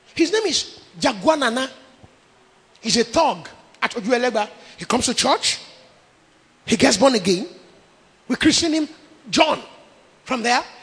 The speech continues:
he assumes that he's John. He begins to take up a style of Christianity by pretense.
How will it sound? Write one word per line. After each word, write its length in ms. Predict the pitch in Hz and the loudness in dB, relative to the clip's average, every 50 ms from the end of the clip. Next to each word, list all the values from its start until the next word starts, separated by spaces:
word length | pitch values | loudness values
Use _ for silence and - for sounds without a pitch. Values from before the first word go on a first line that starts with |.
| - - | -8 -2
he 160 | - 311 285 | 0 0 0
assumes 880 | 240 - 185 160 170 180 - 466 523 554 554 523 480 - - - - - _ _ _ _ _ _ _ _ - | 0 -2 -4 -2 -2 -2 -2 -2 -2 -4 -6 -8 -10 -10 -12 -12 -16 -20 _ _ _ _ _ _ _ _ -8
that 180 | - - 240 - | -6 -6 -4 -4
he's 180 | - 240 196 | -2 -2 0
John. 260 | 175 160 226 302 262 - - - - - - | 0 2 2 2 0 0 -6 -16 -18 -6 0
He 100 | - 349 | 0 0
begins 600 | - 175 165 330 - - - 523 571 587 466 - - | 2 2 0 0 0 -2 -8 -6 -4 -2 -2 -2 -2
to 120 | - - - - | -2 -4 -4 -4
take 300 | - - 415 - - - | -4 -4 -4 -4 -6 -8
up 160 | 370 311 - - | -10 -10 -6 -6
a 60 | 220 | -4
style 200 | - - 311 285 | -2 0 0 0
of 80 | - | 0
Christianity 400 | - 226 - - 262 262 262 269 - - - - - - | -2 -2 -2 -2 -2 -2 -4 -6 -6 -12 -16 -16 -8 -4
by 120 | 208 202 | -4 -2
pretense. 720 | - - 202 196 - 240 208 170 135 - - - - - | -2 -2 -4 -2 0 0 0 0 -2 -6 -8 -10 -10 -12